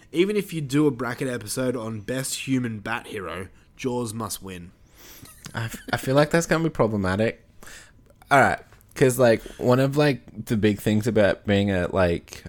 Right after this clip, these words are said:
Speaker 2: a human bat hero is the use of the grappling hook. And, like, um, Bruce's, like, distinct lack of thumbs will hinder him in this regard.
Speaker 1: It doesn't matter. He'll still
Speaker 2: He
Speaker 1: beat
Speaker 2: cannot pull
Speaker 1: Batman.
Speaker 2: the,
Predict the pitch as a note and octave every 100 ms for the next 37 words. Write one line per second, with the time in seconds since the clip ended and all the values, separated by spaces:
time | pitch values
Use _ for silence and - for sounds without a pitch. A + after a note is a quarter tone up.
0 | - G#2 A2+ G#2+ G2+ G2 F#2 F#2 A#2+ A2+
1 | A2+ B2+ - - G2+ F#2+ G#2+ F#2+ F#2 G#2
2 | A2 G#2 G2 F2 - B2+ B2+ D#3 E3+ -
3 | _ - - - - _ F#2 B2 A2+ G#2
4 | G#2 - - - G#2+ G#2 F#2 - - -
5 | - _ _ - _ _ _ - G#2 G2
6 | F#2 G2+ - A2 A2+ - C3 B2+ B2+ G#2+
7 | - - G#2 - G#2 A#2 - G2+ G2+ G2+
8 | F#2+ - F#2 G#2+ E3 - - _ _ _
9 | _ _ _ - _ _ _ _ _ _
10 | _ _ - G#2+ G#2+ A#2+ A#2+ A2+ A#2 A2
11 | G#2+ A2 F#2+ F#2 F2 E2+ F2+ E2 A#1 -
12 | - F#3+ - - _ _ _ _ - _
13 | _ _ _ _ _ _ _ _ G#2 D3+
14 | D#3 D3 C3+ C#3+ - A#2+ A#2+ - C3 B2
15 | - A#2+ A#2+ A#2 - A#2+ G#2+ F#2 F#2+ E2+
16 | -